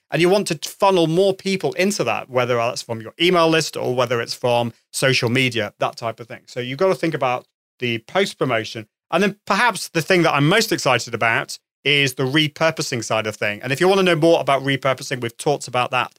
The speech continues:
a lot on the show. Uh, probably the best episode to go to is the one with Amy Woods on. And Amy Woods, her, her service Content ten X is a sponsor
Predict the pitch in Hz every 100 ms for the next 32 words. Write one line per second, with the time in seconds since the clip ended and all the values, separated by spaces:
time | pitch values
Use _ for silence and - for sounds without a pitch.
0 | _ _ 127 143 202 180 127 - 117 120
1 | 143 _ _ - 131 - - 196 156 -
2 | 180 180 - - 143 156 143 135 139 -
3 | 156 135 123 117 131 127 120 117 - 143
4 | 135 120 120 151 147 - - _ - 120
5 | 135 156 _ _ 113 120 117 113 - 127
6 | 123 120 127 127 - 123 120 117 _ -
7 | 127 117 - 143 123 - 143 139 127 127
8 | 143 - - 123 113 113 - 143 127 -
9 | 117